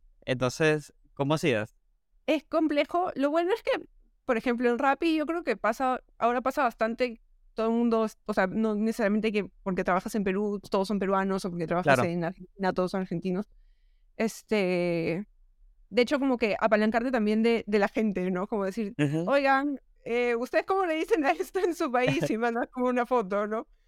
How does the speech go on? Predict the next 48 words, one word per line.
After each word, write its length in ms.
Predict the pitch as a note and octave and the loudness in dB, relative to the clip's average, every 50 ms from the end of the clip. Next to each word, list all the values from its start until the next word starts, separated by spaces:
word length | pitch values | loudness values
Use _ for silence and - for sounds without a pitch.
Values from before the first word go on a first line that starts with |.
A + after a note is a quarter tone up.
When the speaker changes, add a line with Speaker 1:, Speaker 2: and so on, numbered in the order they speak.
| _ - - | _ -4 0
Speaker 2:
"No, 240 | C#4+ D#4 E4 E4 | 4 4 4 4
que 80 | D4+ D4 | 4 2
le 80 | B3+ A#3 | 0 0
decimos 300 | A#3+ B3+ C4 C4 - - | 0 -2 -4 -4 -6 -8
así, 280 | A3+ B3+ B3+ C4 A#3+ | -8 -6 -4 -2 -2
asado". 420 | G#3+ G#3+ - A3+ A3+ A#3+ B3+ B3 - | -2 -2 0 0 2 2 2 0 0
También, 480 | A#3 G#3+ A3 A3 A#3 A#3+ B3 B3 B3 - _ - - - _ _ | -2 -2 0 0 2 2 2 0 -2 -6 _ -20 -20 -20 _ _
otra 240 | - C4 B3+ C4 C#4 | 0 0 2 4 4
de 60 | D4 A#3+ | 4 2
las 100 | A#3+ - | 0 -2
cosas 280 | - A#3 - C#4 C4 | -2 -2 -2 -2 -2
que 120 | - - A3 | 0 2 2
hacemos 320 | A3 - A3+ G#3+ A#3+ C4 | 2 2 2 0 2 2
bastante 640 | A#3+ G3+ - - G3+ G#3 G#3 G#3 F#3+ A3 A3+ G#3+ G#3 | 0 -2 -2 0 0 0 2 2 2 2 2 2 2
es 160 | G#3 - - - | 0 -2 -6 -6
hacer 240 | - G#3 - G#3+ G#3+ | -4 -2 0 0 0
user 320 | G#3 G#3+ G3+ - G#3+ F3+ | 0 0 0 0 -2 0
testing. 480 | - G#3 G3 G3 - - - - - - - _ _ _ _ _ - _ _ _ G#3+ | 0 0 -2 -2 -4 -8 -10 -10 -10 -12 -16 _ _ _ _ _ -20 _ _ _ 2
Speaker 1:
Claro. 200 | A3+ B2+ A#3+ B3 | 4 6 6 6
Speaker 2:
¿Entiendes 180 | C4 C#4 C4+ C#4+ | 4 2 0 0
este 160 | C4 - C#4 | -4 -6 -4
texto? 720 | A3+ B3+ C4 B3+ - - - - B3 B3 B3 B3 A#3+ A3 - - | 0 0 0 0 0 -2 -4 -2 0 2 2 0 -2 -4 -6 -4
Eh, 400 | G#3 G#3+ G#3 G3+ G3+ G3 G3 G#3 | -2 -2 0 0 0 0 0 0
¿entiendes 380 | G#3+ G#3+ A#3+ A#3+ A#3 A#3+ B3+ | 0 2 2 2 2 4 2
lo 80 | C4 A#3+ | 2 0
que 80 | A3+ A3 | 0 -2
se 120 | A3 G3 | -2 -2
te 100 | G3 F#3+ | 0 0
dice? 680 | G3 G#3+ A3 A3 - - A3 G#3+ G#3 G#3 G#3 G#3 G3 F#3 - - _ _ - - | 0 0 -2 -2 -2 -2 0 0 2 2 0 0 -2 -4 -8 -16 _ _ -12 -6
Eh, 380 | - G#3 F#3+ F#3 F3+ F3 F3+ E3+ - | -4 -2 -2 0 -2 -2 -4 -4 -2
más 180 | A3+ A#3 A#3 C4 | 0 0 2 2
o 20 | |
Speaker 1:
Ay, 20 | B3+ | 2
Speaker 2:
menos 140 | A#3+ B3+ | 0 0
Speaker 1:
por 20 | E3 | 0
Speaker 2:
como 80 | - | 0
Speaker 1:
Dios. 480 | - - E3+ F#3 F3+ D#3+ - - - - - _ _ - _ | 2 2 2 2 2 0 -2 -8 -14 -18 -20 _ _ -12 _
Cuéntame 380 | - D#3+ D#3 G3 G3 G3+ F#3+ | -4 0 2 2 2 2 2
cómo 180 | E3+ F3 F#3 F#3 | 0 0 -2 -2
se 100 | - F3+ | -2 -4
hace 200 | D#3+ - - F#3 | -4 0 0 0
eso, 200 | E3+ - D3 C3 | 0 0 -2 -2
porque 200 | C3 C#3+ C#3 C#3 | 0 0 0 0
te, 100 | C3+ D#3+ B2+ | 0 0 0
yo 120 | E3 D#3+ | 0 0
te 80 | - F3+ | 0 2
digo 160 | F3+ F#3+ F#3+ | 2 4 4
algo, 240 | F3 D3+ B2 B2 | 4 4 2 0